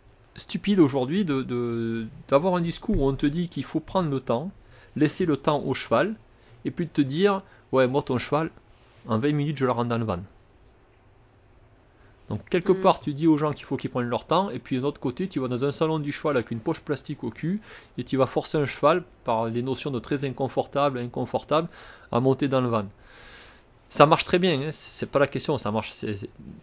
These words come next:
Speaker 1: les théories d'apprentissage sur ce type-là, ça marche très, très bien. Mais à un moment donné, le, le,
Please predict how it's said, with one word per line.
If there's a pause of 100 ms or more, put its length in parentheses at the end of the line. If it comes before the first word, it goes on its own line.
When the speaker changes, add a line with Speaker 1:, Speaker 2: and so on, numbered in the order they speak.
Speaker 1:
les
théories
d'apprentissage
sur
ce
type-là,
ça
marche
très,
très
bien. (420)
Mais
à
un
moment
donné,
le,
le,